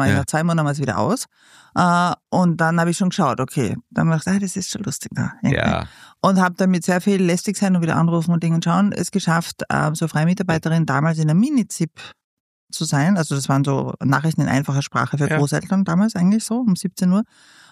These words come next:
Speaker 1: Und das war super, da hab ich viel gelernt. Und ich bin noch grad unter Bacher in den O R F gekommen und dann war der große Wechsel. Und ich kann mich noch erinnern, überall hingen so Zetteln und wer wo in welcher Redaktion ist und ich dachte, „Okay, auf Wiedersehen,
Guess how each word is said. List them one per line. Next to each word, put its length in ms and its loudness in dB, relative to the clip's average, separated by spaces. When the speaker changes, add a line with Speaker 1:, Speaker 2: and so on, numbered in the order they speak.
Speaker 1:
Und 520 2
das 140 -2
war 80 2
super, 420 -2
da 60 -2
hab 80 2
ich 100 -4
viel 140 0
gelernt. 420 2
Und 280 2
ich 160 -2
bin 140 0
noch 160 0
grad 260 -4
unter 200 -2
Bacher 320 -2
in 100 2
den 140 2
O 100 2
R 100 0
F 140 -4
gekommen 460 0
und 100 -2
dann 180 0
war 120 0
der 80 0
große 400 -2
Wechsel. 380 -6
Und 80 0
ich 100 -2
kann 180 0
mich 140 2
noch 120 4
erinnern, 460 2
überall 360 0
hingen 440 0
so 120 -4
Zetteln 580 -2
und 260 0
wer 300 2
wo 80 2
in 100 2
welcher 220 0
Redaktion 640 0
ist 240 0
und 80 2
ich 60 0
dachte, 220 -2
„Okay, 340 -2
auf 100 -4
Wiedersehen, 580 0